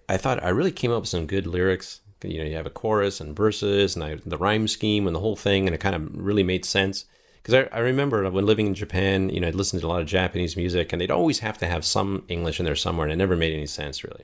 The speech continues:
You know, how does that happen that they can't even make any sense out of the, the English they put in there?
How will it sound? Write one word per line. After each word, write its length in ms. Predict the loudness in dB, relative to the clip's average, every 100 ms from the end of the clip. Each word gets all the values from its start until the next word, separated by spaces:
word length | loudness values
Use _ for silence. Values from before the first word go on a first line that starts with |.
| -12
You 100 | -8
know, 100 | -6
how 200 | -4 0
does 100 | 0
that 140 | 0 -2
happen 280 | -4 -4 -4
that 140 | -4
they 80 | -4
can't 280 | -2 -2 -2
even 380 | -4 -4 -8 -16 -20 _ _ _ _ _ _
make 240 | -2 -2 0
any 180 | 0 0
sense 300 | 0 -2 -4
out 140 | -8
of 100 | -8
the, 140 | -10
the 100 | -6
English 280 | -2 -2 -2
they 80 | -4
put 160 | -4 -6
in 100 | -6
there? 240 | -10 -16